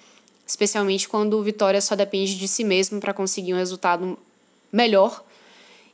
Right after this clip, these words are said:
e acaba não, não conseguindo converter essas chances, né? Só pra dar uma recapitulada,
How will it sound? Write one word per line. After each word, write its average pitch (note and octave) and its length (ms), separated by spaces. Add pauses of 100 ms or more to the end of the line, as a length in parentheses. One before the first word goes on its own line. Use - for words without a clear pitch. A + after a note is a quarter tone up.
e G3 480
acaba F#3+ 460
não, G#3 800
não G3 120
conseguindo G3+ 440
converter G3+ 380
essas G#3 260
chances, D#3 480
né? E3 160 (800)
Só A#3 180
pra C4 140
dar A#3+ 80
uma A#3+ 80
recapitulada, G3 840